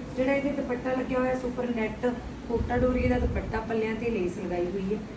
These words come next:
ਜੇ ਤੁਸੀਂ ਇਹਨੂੰ ਸਟਿਚ ਕਰਵਾਉਣਾ ਚਾਹੁੰਦੇ ਹੋ, ਸਾਡੇ ਕੋਲ ਇੱਦਾਂ ਸਟਿਚ ਕਰਵਾ ਕੇ ਵੀ ਲੈ ਸਕਦੇ ਹੋ। ਦੋ ਸ਼ਰਟਾਂ ਦਾ ਕੱਪੜਾ ਪਿਆ ਇੱਦਾਂ ਪਲੇਨ ਬਾਟਮ ਲਗਾ ਕੇ ਕਾਟਨ ਦੀ, ਉਹਦੇ ਉੱਪਰ ਵਰਕ ਕਰਵਾ ਸਕਦੇ ਹੋ। ਜੇ all over ਇੱਦਾਂ ਦਾ ਸੂਟ ਲੈਣਾ ਤਾਂ ਉਹ ਉੱਦਾਂ ਦਾ ਵੀ ਤੁਸੀਂ ਲੈ ਸਕਦੇ ਹੋ।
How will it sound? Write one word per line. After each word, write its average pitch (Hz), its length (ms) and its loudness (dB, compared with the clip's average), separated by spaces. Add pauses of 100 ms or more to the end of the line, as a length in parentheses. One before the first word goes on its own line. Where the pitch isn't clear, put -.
(360)
ਜੇ 254 160 2
ਤੁਸੀਂ 277 280 -2
ਇਹਨੂੰ 285 140 0
ਸਟਿਚ 240 300 -2
ਕਰਵਾਉਣਾ 254 440 0
ਚਾਹੁੰਦੇ 262 240 -2
ਹੋ, 277 80 -2
ਸਾਡੇ 254 220 -2
ਕੋਲ 254 220 0
ਇੱਦਾਂ 254 200 0
ਸਟਿਚ 214 300 -2
ਕਰਵਾ 214 380 6
ਕੇ 233 60 0
ਵੀ 254 100 4
ਲੈ 247 200 4
ਸਕਦੇ 240 300 6
ਹੋ। 254 60 8 (460)
ਦੋ 233 160 6
ਸ਼ਰਟਾਂ 240 380 0
ਦਾ 262 160 2
ਕੱਪੜਾ 247 300 0
ਪਿਆ 247 280 2
ਇੱਦਾਂ 240 260 0
ਪਲੇਨ 226 320 0 (580)
ਬਾਟਮ 214 300 0
ਲਗਾ 214 240 2 (120)
ਕੇ 226 120 -4
ਕਾਟਨ 190 320 -2
ਦੀ, 247 180 -2 (340)
ਉਹਦੇ 240 200 0
ਉੱਪਰ 269 180 -2
ਵਰਕ 185 340 -2
ਕਰਵਾ 208 260 2
ਸਕਦੇ 240 320 -2
ਹੋ। 269 60 2 (400)
ਜੇ 277 140 2
all 240 320 4
over 269 160 4
ਇੱਦਾਂ 269 240 2
ਦਾ 269 120 4
ਸੂਟ 269 240 2
ਲੈਣਾ 262 300 8
ਤਾਂ 269 80 2
ਉਹ 214 460 2
ਉੱਦਾਂ 202 200 2
ਦਾ 190 60 0
ਵੀ 185 160 -4
ਤੁਸੀਂ 214 220 -4
ਲੈ 170 160 -2
ਸਕਦੇ - 360 -8
ਹੋ। 160 40 -8